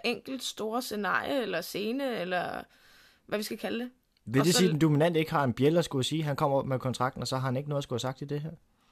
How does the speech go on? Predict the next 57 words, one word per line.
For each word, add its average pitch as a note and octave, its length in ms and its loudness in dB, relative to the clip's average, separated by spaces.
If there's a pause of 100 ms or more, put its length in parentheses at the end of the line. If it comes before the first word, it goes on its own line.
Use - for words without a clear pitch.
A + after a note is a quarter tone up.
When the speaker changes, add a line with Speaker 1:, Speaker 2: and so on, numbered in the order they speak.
(380)
Speaker 2:
Er - 60 -8
det G#2+ 80 0
sådan, D3+ 140 4
det D3+ 80 0
skal C#3 120 -2
forstås? D3+ 520 -2
Speaker 1:
Jo, A#3+ 60 4 (120)
jo, D4 180 -2
og A#3+ 60 -12
selvfølgelig A#3 320 -6
har C4 80 -4
han G3 80 -4
noget, G#3 180 -4
men A3 100 -6
det C4+ 80 -2
har D4+ 60 -4
hun B3 160 -2
også. G3 260 -10 (960)
Speaker 2:
Nå, C#3 220 6
så A2+ 160 2
det G#2+ 120 0
er G2+ 40 0
en F#2 100 -2
fælles A#3+ 600 -2
ting, E3 260 2
man C3+ 100 0
skal B2 140 -6
blive A#2+ 220 0
enige A#2 240 0
om? - 180 -12
Speaker 1:
Ja, E3+ 160 -4
ja, A3+ 180 -6
man G3+ 160 -4
Speaker 2:
Mm. A3 40 -6
Speaker 1:
kan D3+ 60 -6
ikke - 100 -8
trække A3+ 260 -4
noget A3+ 160 -2
ned A3 100 -2
over F#3+ 180 -6
hovedet F#3+ 220 -10
på - 80 -16
nogen. - 180 -18 (560)
Desværre. F#3 340 -8 (640)
Uanset C4+ 360 2
hvor - 120 -6
stor A3+ 260 -2
en A3+ 100 -2
anden, G#3+ 200 -4 (120)
du G#3+ 60 -8
synes, G#3 280 -8
du G3+ 140 -6
er, F#3 80 0
er F#3+ 200 -4
dominant. F3+ 560 -10 (260)
Fuck A#3+ 180 2
dig. - 160 -6